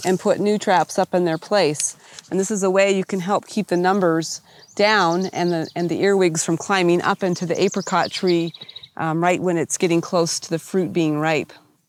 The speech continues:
Another good way to keep earwigs out of, uh, fruit trees or corn stalks or raspberry, blackberry vines is to use a sticky trunk, um, band.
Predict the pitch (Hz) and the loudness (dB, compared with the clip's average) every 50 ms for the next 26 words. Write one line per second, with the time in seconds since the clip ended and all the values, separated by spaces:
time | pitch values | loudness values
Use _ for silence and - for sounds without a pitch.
0 | _ _ _ - 180 202 220 262 302 269 233 220 190 190 196 190 180 185 - - | _ _ _ -8 -4 -2 0 0 0 0 0 0 0 2 2 2 2 2 0 -2
1 | 214 185 - - 180 190 185 190 185 175 175 190 175 170 165 165 165 160 - - | -4 -4 -2 0 0 2 2 2 0 2 2 2 2 2 2 0 -2 -2 -4 -6
2 | - 160 151 160 160 - - 226 208 - - - 220 208 208 202 202 202 196 180 | -4 -2 -2 -2 -2 0 0 0 2 0 0 0 2 2 4 4 4 4 2 2
3 | 175 160 151 147 139 - - 196 190 190 180 - - 202 185 175 170 175 - - | 0 0 -2 -2 -4 -2 0 2 2 2 2 2 2 2 4 4 2 2 -2 -4
4 | - - 156 156 151 147 147 - - - - _ - 175 175 175 175 - 180 175 | -6 -2 -2 -2 -2 -2 -4 -8 -16 -20 -12 _ 2 2 2 4 4 2 2 2
5 | 175 - 170 165 170 170 - - 175 165 160 160 160 151 147 143 147 151 165 165 | 2 2 2 2 2 0 0 0 0 2 2 2 0 0 0 0 2 2 2 2
6 | 165 - - 202 185 190 208 214 190 175 165 160 - - - 208 - - 185 175 | 0 0 0 0 2 2 4 4 4 4 2 2 2 0 -2 -2 -2 -2 -4 -2
7 | - - 196 190 185 - - - - - - - - - - _ - - 160 147 | 2 2 2 2 2 0 -6 -14 -20 -20 -20 -20 -20 -20 -20 _ -4 -2 0 2
8 | 151 156 165 151 147 139 123 113 117 143 - | 2 4 4 2 2 2 0 -2 -2 -4 -4